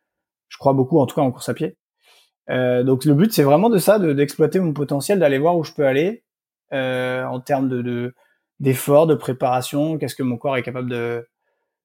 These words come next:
d'encaisser. Et ça, c'est, c'est une notion que je trouve très intéressante, en fait. C'est une notion de, de dépassement et,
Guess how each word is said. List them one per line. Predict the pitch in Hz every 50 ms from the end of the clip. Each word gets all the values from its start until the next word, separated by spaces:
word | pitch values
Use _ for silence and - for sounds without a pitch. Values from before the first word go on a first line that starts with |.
| _ _ _ _ _ _ _ _ _ -
d'encaisser. | - 139 131 123 123 123 - 131 123 - - 160
Et | 190 240 262 - 160
ça, | - 175 175
c'est, | 170 - 147 135 127 127 123 120
c'est | - 127
une | 127 127
notion | 131 123 123 160 147
que | 131
je | - -
trouve | - 131
très | - - 131 123
intéressante, | 123 117 - 123 120 120 117 - 151 151 151 -
en | 113
fait. | - - 135 135 127
C'est | - - 139
une | 127 120
notion | 120 117 - - 139 127
de, | 120 117 117 117 120 127 _ _ _ _ _ _ _ _ _ _ _ -
de | 143
dépassement | 120 123 113 - - 113 104 - 135 135 139 143 143 147 143 139 135 123
et, | 127 131 139 -